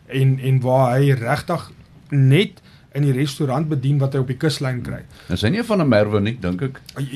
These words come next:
Speaker 1: Ja, ja, ek is
Speaker 2: Dink
Speaker 1: nou,
Speaker 2: hy is
Speaker 1: ek
Speaker 2: van
Speaker 1: wou nou
Speaker 2: Merwe,
Speaker 1: sy,
Speaker 2: ja.
Speaker 1: vinnig sy naam gesê het, maar
Speaker 2: Ja.
Speaker 1: sy naam het nou by
Speaker 2: Ja.
Speaker 1: my, by my ontsnap.
Speaker 2: <laughs> Ekskuus.
Speaker 1: Maar nee, nee, ek, ek, ek sal nou, hy sal nou by my kom, maar, maar,
Speaker 2: Ja.
Speaker 1: maar Wolfgat wat hy, wat hy doen daarso is iets besonders.
Speaker 2: Hmm.
Speaker 1: En dit was die inspirasie by die Fynproevers restaurant om te kyk, hoe kan ons regtig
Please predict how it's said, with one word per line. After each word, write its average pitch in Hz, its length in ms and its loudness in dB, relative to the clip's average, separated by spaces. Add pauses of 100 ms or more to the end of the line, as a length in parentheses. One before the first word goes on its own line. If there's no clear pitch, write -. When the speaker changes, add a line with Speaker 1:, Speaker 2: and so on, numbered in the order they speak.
(180)
Speaker 1:
Ja, 170 160 2
ja, 160 200 2
ek 139 80 -4
is 165 60 0
Speaker 2:
Dink 143 100 0
Speaker 1:
nou, 156 100 2
Speaker 2:
hy 160 60 2
is - 40 -2
Speaker 1:
ek 135 60 0
Speaker 2:
van - 80 2
Speaker 1:
wou - 100 4
nou 165 100 4
Speaker 2:
Merwe, 156 80 2
Speaker 1:
sy, 156 120 0
Speaker 2:
ja. 139 60 -2
Speaker 1:
vinnig 180 240 -2
sy 165 100 -2
naam 143 240 2
gesê 139 200 -2
het, 135 100 0
maar 135 100 2
Speaker 2:
Ja. 131 60 2
Speaker 1:
sy 135 100 0
naam 131 240 2
het 147 120 2
nou 139 220 2 (140)
by 135 80 -8
Speaker 2:
Ja. 135 100 2
Speaker 1:
my, 123 200 -2
by 123 160 -6
my 127 140 -2
ontsnap. 139 420 0
Speaker 2:
<laughs> - 100 -16
Ekskuus. - 320 -6
Speaker 1:
Maar 143 260 2
nee, 202 220 2
nee, 208 140 4
ek, 165 200 4
ek, 156 280 2
ek 156 140 -8
sal 170 140 0
nou, 165 260 6
hy 143 100 2
sal 151 140 -2
nou 143 120 2
by 170 100 0
my 156 120 2
kom, 143 200 0
maar, 139 260 2
maar, 139 200 2
Speaker 2:
Ja. 135 60 4
Speaker 1:
maar 139 160 4
Wolfgat 180 420 0
wat 147 160 -4
hy, 143 340 0
wat 135 160 0
hy 143 180 2
doen 156 180 2
daarso 139 260 0
is 131 100 -2
iets 135 160 -6
besonders. 165 580 -4 (120)
Speaker 2:
Hmm. 82 200 -4
Speaker 1:
En 139 140 0
dit 143 120 2
was 170 220 0
die 170 180 0
inspirasie 139 520 0
by 147 100 0
die 147 100 0
Fynproevers 143 560 0
restaurant 131 480 -2
om 127 100 -4
te 131 80 -8
kyk, 139 280 -2
hoe 127 160 -2
kan 156 180 -2
ons 143 260 0
regtig 127 420 -4